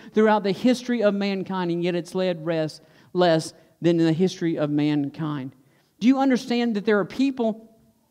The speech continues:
in, in the history past that would love to have a copy of God's word? There are people in this world right now that would love to have a copy of God's word, who literally will die because they have a copy of God's word, and yet we treat it like it's just another book on our shelf.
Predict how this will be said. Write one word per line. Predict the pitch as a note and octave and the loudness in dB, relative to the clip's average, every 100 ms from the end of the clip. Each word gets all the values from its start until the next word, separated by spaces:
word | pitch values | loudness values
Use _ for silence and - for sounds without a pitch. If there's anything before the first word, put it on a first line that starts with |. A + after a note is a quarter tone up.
| _ G#3 | _ -8
in, | E3 A3 | 0 0
in | F#3+ G#3 | 0 0
the | G3 | 0
history | F#3+ B3 B3 A#3+ | 2 0 0 -4
past | E3+ G3+ G3+ E3+ - A#3+ F#3 | -4 -4 -2 -2 -6 -4 4
that | A3+ | 6
would | A3 | 6
love | G3 G#3 B3 C4 B3 | 4 4 4 4 2
to | A#3+ | -2
have | G#3 A3+ | 0 0
a | A3 | 0
copy | - G#3+ G#3+ | -2 0 0
of | G3 | 0
God's | F#3+ F#3+ F#3 | 0 -2 -2
word? | - - | -8 0
There | A#3 | 4
are | A#3 | 4
people | C4 C#4 C#4 | 4 2 2
in | A#3+ B3+ C4 | 0 2 4
this | B3+ A3 | 2 0
world | G#3 B3 A3+ | 2 2 4
right | A3+ A3 | 2 2
now | A3 G#3 | 0 2
that | G#3 | 0
would | G#3 G3+ | 0 0
love | G3+ A#3+ C4 B3+ | 2 2 2 0
to | A3 | 0
have | A#3 | 0
a | G#3+ | 0
copy | - A#3 A#3+ A3 | 0 2 2 0
of | G3+ | 0
God's | G#3+ G#3+ | 0 0
word, | G#3 F#3+ - | -2 -4 0
who | A#3+ B3+ | 4 4
literally | G#3+ C#4+ D4+ C#4 | 4 2 4 2
will | A#3 B3 | 4 4
die | F#3+ D#3+ A#3+ A#3+ A3+ F#3+ E3 A#3 - | 2 0 2 2 2 0 -2 -6 -4
because | A3 A#3+ A3+ | -2 0 2
they | A#3 | 0
have | G3 A#3 A#3+ | 0 0 0
a | |
copy | A3+ A3 A#3 A#3 | -2 -2 0 0
of | F#3+ | 0
God's | G#3+ G#3+ G#3 | 0 0 0
word, | A3 G#3 | -2 0
and | A3 | -2
yet | G3+ | -2
we | G#3 | -4
treat | G3 A#3 A3+ | -6 -4 -2
it | A3 | -2
like | F#3+ F#3+ | -2 -2
it's | F3+ - | -4 -6
just | G3+ G3 | -10 -6
another | G3 F#3 | -6 -4
book | F3 E3+ F3+ | -4 -6 -4
on | E3 | -6
our | D#3+ | -6
shelf. | - B2+ C#3 | -6 -8 -8